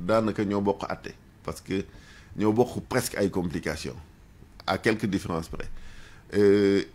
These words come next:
te lenn li nit ñi war a xam mooy ki nga xam ne juddu na matul,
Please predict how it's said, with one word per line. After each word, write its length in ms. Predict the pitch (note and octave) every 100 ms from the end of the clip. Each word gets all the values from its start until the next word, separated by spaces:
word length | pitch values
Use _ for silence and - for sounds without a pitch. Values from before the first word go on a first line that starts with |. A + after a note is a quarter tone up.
| - - -
te 200 | B2+ - - - - E2 F#2+
lenn 460 | G#2 B2 C#3+ C3+
li 180 | B2+ A#2+
nit 180 | B2+ C3
ñi 120 | B2
war 160 | G#2+ F#2
a 40 |
xam 220 | - G2
mooy 300 | F#2+ F2+ F#2+ - - - -
ki 80 |
nga 100 | C3
xam 240 | C3+ - G#2+
ne 80 | G#2 E2+ - C2 E2
juddu 240 | G#2+ G#2+ G2+
na 120 | E2 D#2+ - -
matul, 400 | G#2+ - E2+